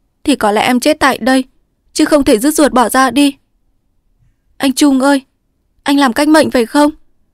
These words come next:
Anh cho em đi theo với nhé. Em không thể sống chung với quân giặc tại đây được." Trên đường đi,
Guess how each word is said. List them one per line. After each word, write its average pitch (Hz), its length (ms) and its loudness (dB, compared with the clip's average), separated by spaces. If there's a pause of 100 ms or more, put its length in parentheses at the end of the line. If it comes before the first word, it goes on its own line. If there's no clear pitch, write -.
(400)
Anh 269 160 -2
cho 277 120 -2
em 262 140 0
đi 277 120 0
theo 285 180 2
với 277 260 2
nhé. 320 240 0 (800)
Em 294 160 -2
không 277 160 0
thể 254 160 2
sống 247 200 0
chung 302 180 0
với 269 100 -2
quân 311 180 2
giặc 285 180 0
tại 269 140 0
đây 311 200 2
được." 277 260 2 (2000)
Trên 190 240 -2
đường 175 300 -4
đi, 170 320 -6